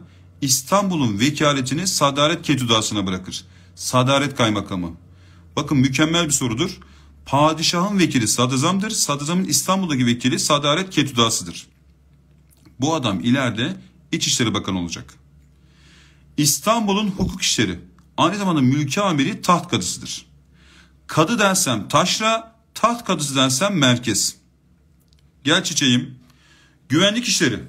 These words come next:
Şemalandırmayı görüyorsun. Kara Kuvvetleri Komutanı Yeniçeri Ağası'dır. İstanbul'un genel sorumlusudur. Gündüz güvenliği subaşı, gece güvenliği asesbaşı,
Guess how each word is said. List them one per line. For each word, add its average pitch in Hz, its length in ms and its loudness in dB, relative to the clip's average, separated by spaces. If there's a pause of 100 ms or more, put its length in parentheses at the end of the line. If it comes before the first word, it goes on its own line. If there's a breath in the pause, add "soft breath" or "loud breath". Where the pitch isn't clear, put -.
(600)
Şemalandırmayı 139 720 -2
görüyorsun. 135 560 -2 (460 soft breath)
Kara 208 300 0
Kuvvetleri 185 460 0
Komutanı 156 360 2
Yeniçeri 156 380 4
Ağası'dır. 110 460 -2
İstanbul'un 160 520 0
genel 131 240 4
sorumlusudur. 113 680 -4 (460 soft breath)
Gündüz 185 440 0
güvenliği 139 400 4
subaşı, 214 580 -2 (260)
gece 151 240 0
güvenliği 151 480 2
asesbaşı, 190 720 -2